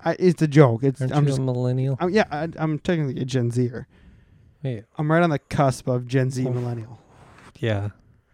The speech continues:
Speaker 1: But
Speaker 2: Depending on who you ask, 'cause
Speaker 1: Yeah.
Speaker 2: it changes depending.
Speaker 1: Mm-hmm. But I'm, I'm not, I'm not, I was saying a boomer 'cause I'm older than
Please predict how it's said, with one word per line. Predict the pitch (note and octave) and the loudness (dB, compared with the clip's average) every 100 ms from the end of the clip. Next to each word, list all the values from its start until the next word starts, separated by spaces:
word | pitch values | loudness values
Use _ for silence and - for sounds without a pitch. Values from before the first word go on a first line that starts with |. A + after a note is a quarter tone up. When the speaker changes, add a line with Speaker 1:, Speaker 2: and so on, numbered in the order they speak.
| _ _ - | _ _ -2
Speaker 1:
But | E3 | 2
Speaker 2:
Depending | C3+ A2+ | 2 2
on | A2 | -2
who | G#2+ | -2
you | G#2+ G#2 | -2 -4
ask, | G#2+ - | -6 -4
'cause | E3 E3 | 0 0
Speaker 1:
Yeah. | C#3+ | 2
Speaker 2:
it | C3 | 0
changes | A2 A2 A#2 G#2+ - | -2 -4 -6 -6 -12
depending. | - A#2 A2+ A#2 | -10 -8 -6 -6
Speaker 1:
Mm-hmm. | D3 C3+ D3 D3 - | -6 -6 -8 -10 2
But | E3 E3+ - | 4 4 2
I'm, | G3+ F#3+ | -6 0
I'm | F3 G3 | 4 6
not, | G#3+ - | 6 2
I'm | F#3+ | -2
not, | D3 - - | -2 -8 -6
I | D3+ | -4
was | C#3 | -2
saying | - E3+ | 2 2
a | |
boomer | D#3+ - D3 C#3+ | 2 4 4 4
'cause | C3 C3 | 2 -2
I'm | C3 | 0
older | D3+ C3+ C3 | 0 0 0
than | B2+ B2 | 0 -4